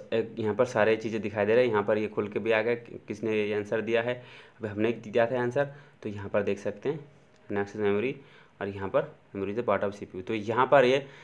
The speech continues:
रिस्पॉन्स यहाँ पर आ चुका है। अब इसको सेव कैसे करना है, यहाँ पर देख सकते हैं आप एक ग्रीन कलर का बटन यहाँ पर दिख रहा है आपको, ये Excel का बटन है। यहाँ पर आप टच करेंगे तो यहाँ पर Excel में, Excel शीट में ये खुल जाएगा, ठीक है।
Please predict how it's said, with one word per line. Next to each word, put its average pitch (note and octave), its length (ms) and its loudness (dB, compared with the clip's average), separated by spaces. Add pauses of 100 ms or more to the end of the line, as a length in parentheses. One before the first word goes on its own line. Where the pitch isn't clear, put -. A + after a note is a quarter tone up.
(200)
रिस्पॉन्स C3 480 2
यहाँ G#2+ 140 4
पर C#3+ 160 6
आ A2 160 0
चुका G#2 240 -4
है। - 80 -6
अब D3+ 140 6
इसको D#3+ 180 4
सेव B2 240 6
कैसे G#2 200 2
करना - 260 -4
है, G#2 80 -8
यहाँ G#2+ 140 2
पर C3+ 120 8
देख C3 140 2
सकते C#3 300 -2
हैं C#3 80 6
आप C#3 60 2
एक A2 120 0
ग्रीन B2 200 2
कलर B2 220 4
का B2+ 100 4
बटन A#2+ 260 2
यहाँ A#2+ 120 2
पर B2+ 120 0
दिख B2 160 -2
रहा B2+ 100 2
है C3 80 4
आपको, C#3 300 -2 (600)
ये C3+ 100 10
Excel B2+ 240 8
का C3+ 100 12
बटन B2+ 260 8
है। C#3 200 4
यहाँ A#2 240 4
पर B2+ 160 10
आप B2 220 6
टच A#2+ 120 6
करेंगे B2+ 360 6
तो C3+ 140 2
यहाँ A2 300 0
पर A2 240 2
Excel C#3 340 2
में, A#2 180 2
Excel C#3+ 200 0
शीट B2+ 220 -4
में B2 100 4
ये A#2+ 180 2
खुल A2+ 220 -6
जाएगा, F#2+ 320 0
ठीक B2+ 200 -6
है। G2 120 -8